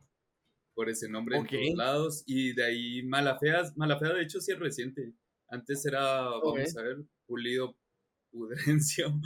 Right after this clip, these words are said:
Speaker 1: <laughs> pero era como muy difícil de, de
Speaker 2: <laughs>
Speaker 1: pronunciar,
Speaker 2: De
Speaker 1: y aparte
Speaker 2: pronunciar,
Speaker 1: mucha mara
Speaker 2: ok.
Speaker 1: era como que, ajá, y aparte mucha mara también como que lo confundía con Prudencio, que e-, efectivamente ese sí es un nombre, entonces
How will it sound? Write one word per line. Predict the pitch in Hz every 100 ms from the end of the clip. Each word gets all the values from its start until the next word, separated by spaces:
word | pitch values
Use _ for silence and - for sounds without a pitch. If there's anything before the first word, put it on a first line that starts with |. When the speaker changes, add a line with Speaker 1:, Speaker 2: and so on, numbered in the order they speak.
| - -
Speaker 1:
<laughs> | - - -
pero | 131 135 135
era | 139 143
como | 151 143
muy | 131 135
difícil | 139 147 180 190
de, | 143 123 120
de | -
Speaker 2:
<laughs> |
Speaker 1:
pronunciar, | 123 123 113 113 127 135 147 - _ _ -
Speaker 2:
De | 220
Speaker 1:
y | 247
aparte | 180 156 170
Speaker 2:
pronunciar, | 151
Speaker 1:
mucha | 143
mara | 151 165
Speaker 2:
ok. |
Speaker 1:
era | 165 175
como | 175 170
que, | 147 131
ajá, | 127 131 135 139 - _
y | 127
aparte | 127 127 151
mucha | 156 151
mara | 139 143 147
también | 143 139
como | 147 147
que | 151
lo | 139
confundía | 135 120 117 117 127 131
con | 131 120
Prudencio, | 123 113 113 131 151 151 147
que | 117
e-, | 107 107 110 - 110
efectivamente | - - 117 113 113 131
ese | 123 110
sí | 113
es | 110
un | 107
nombre, | 110 127 123
entonces | 113 110 110 113 104